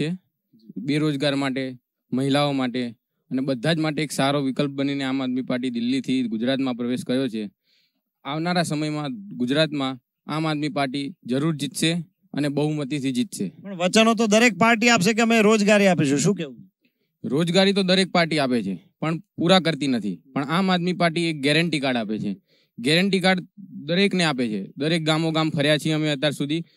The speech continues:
Speaker 1: અને દરેક સભ્યોને બધાને ગેરંટી કાર્ડ અમે પહોંચાડ્યા છે. તો ભાઈશ્રીએ વાત કરી કે કોંગ્રેસ વેચાવ છે. કોંગ્રેસ શું? બી જે પી વેચાવ છે.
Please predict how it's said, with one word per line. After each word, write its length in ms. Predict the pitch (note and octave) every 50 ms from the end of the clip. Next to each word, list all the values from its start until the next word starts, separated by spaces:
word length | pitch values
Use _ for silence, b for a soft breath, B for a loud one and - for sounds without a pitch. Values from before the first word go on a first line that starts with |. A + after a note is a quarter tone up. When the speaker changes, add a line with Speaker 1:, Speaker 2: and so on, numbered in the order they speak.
| _ _ _
Speaker 1:
અને 160 | - D3 D3 D3
દરેક 320 | D3+ C#3+ D3+ E3 D3+ B2+ - _ _ _ _ _ - _ _ _ _ _
સભ્યોને 640 | - - D3 D3 C3 B2 D3+ E3 E3+ E3 D#3+ D#3+ D3+ C#3+ C#3+
બધાને 420 | D3 B2 A#2+ A2+ C3 E3 E3+ E3+ E3
ગેરંટી 360 | D3 C#3+ C#3 D3 D3 C#3+ D3+
કાર્ડ 180 | C#3 D3 C#3+
અમે 240 | C3+ C#3 C#3+ C#3+ D3+
પહોંચાડ્યા 560 | D3+ - _ B2+ B2+ C3 - C#3+ C3+ B2+ A#2
છે. 180 | A2 G#2 G#2 G2+ - _ _ _ _ _ _ _ _
તો 300 | D#3+ E3 E3+ D#3+ D#3 - _ _ _ _ _ _
ભાઈશ્રીએ 400 | B2+ C3+ E3+ F3+ D#3 - F#3+ F#3+
વાત 200 | F3 E3 F3 F3
કરી 280 | C#3+ - F#3 F3 E3+ D#3+
કે 200 | D3 D#3+ D#3 D3+
કોંગ્રેસ 500 | C3+ - D3+ D#3 E3 E3 D#3+ D#3 - C3+
વેચાવ 360 | C#3 D3+ C3 - C#3+ B2+ A2+
છે. 180 | G#2 G2 G2 F2 - G2 F2 -
કોંગ્રેસ 360 | - D#3 D#3+ D3+ D#3 E3 D#3+
શું? 320 | - - D3+ C3 A2+ - _ _ _ _ -
બી 120 | C#3 D#3+
જે 140 | C3+ D#3+ E3
પી 140 | D3 E3 E3
વેચાવ 380 | D3+ D3 B2 - C#3 B2+ A#2
છે. 180 | G2+ G#2 G2